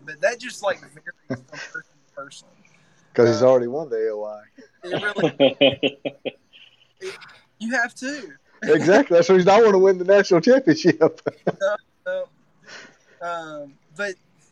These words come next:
Speaker 1: man, I don't know. Yeah, it's really cool winning huge events like that because, I mean, you were you are clearly and apparently in a better area doing something better than seven hundred something people, which that's pretty wild.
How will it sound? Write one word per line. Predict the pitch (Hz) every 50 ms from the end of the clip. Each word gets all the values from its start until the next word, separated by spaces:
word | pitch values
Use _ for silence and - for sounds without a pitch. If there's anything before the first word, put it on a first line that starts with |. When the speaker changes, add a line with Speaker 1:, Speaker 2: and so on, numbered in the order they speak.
| _ _ _ _ -
Speaker 1:
man, | 180 196 214 226
I | 247 339
don't | 403 311
know. | 294 233 196
Yeah, | 190 214 226 233
it's | 262 294 - -
really | 359 415 427 415 285
cool | - - 262 277 254 220
winning | 196 202 202 196 175 156
huge | - - 202 202 190 160 160
events | 143 135 151 151 143 -
like | - 123 104 - _
that | - 107 110 120 151
because, | 160 165 - 208 190
I | 220
mean, | 214 208 196 180
you | 214 254 294 302
were | 285 233 170 156 139 _ _ _ _ _ _ _ -
you | 180 214 262 285
are | 269 208
clearly | - - - - 254 277 285 269 262 240 220 202 190 180 180
and | 170
apparently | 156 - - 202 220 226 220 208 185 175 165 156 151 147 147 _
in | 185 190 196
a | 185 170 151
better | 139 151 175 180 180 175 160 160 165
area | 170 170 165 160 151 147 139 135
doing | 139 160 165 165 160 151
something | 143 - - - 175 165 156 - 160 143 139
better | 127 151 151 151 147 143 139 135 135
than | 135 135 131 127 127 _ _ _ _ _ _
seven | - - - - 185 165 156 151 143
hundred | 143 151 147 143 135 -
something | - 147 135 _ 135 127
people, | - 135 127 _ _ _ _ -
which | 190 202 196
that's | - 277 285 -
pretty | - - 285 269 214
wild. | 175 151 147 147 135 - - _